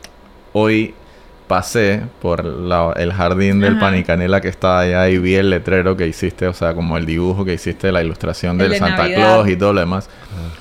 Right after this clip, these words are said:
Speaker 1: Y es como algo que por temporada lo vas a
Speaker 2: Sí.
Speaker 1: tener, supongo, que no vas a <laughs> tenerlo todo el tiempo,
Speaker 2: No, no.
Speaker 1: pero que de alguna manera como que representa una, una, una época, ¿no? Entonces,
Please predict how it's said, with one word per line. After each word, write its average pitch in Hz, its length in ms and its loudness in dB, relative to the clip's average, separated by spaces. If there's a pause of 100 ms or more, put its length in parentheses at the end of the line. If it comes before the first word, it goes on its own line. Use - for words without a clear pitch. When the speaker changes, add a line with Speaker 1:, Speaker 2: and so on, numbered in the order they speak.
Speaker 1:
Y 107 100 0
es 104 100 0
como 107 380 2
algo 104 360 2
que 92 260 0 (800)
por 98 180 0
temporada 107 580 2
lo 98 140 2
vas 92 160 2
a 107 60 2
Speaker 2:
Sí. 98 80 0
Speaker 1:
tener, 98 240 2
supongo, 95 480 -2
que 92 100 -6
no 87 180 -2
vas 90 100 0
a 95 80 0
<laughs> 101 100 2
tenerlo 110 320 0
todo 110 140 2
el 110 80 0
tiempo, 127 240 2
Speaker 2:
No, 123 60 2
no. - 40 -2
Speaker 1:
pero 117 320 2
que 101 260 0 (400)
de 101 120 0
alguna 117 240 2
manera 110 380 2
como 104 200 0
que 90 100 2
representa 101 840 2
una, 104 440 2
una, 98 540 2
una 98 340 2
época, 82 340 -2
¿no? 85 140 -2
Entonces, 92 420 0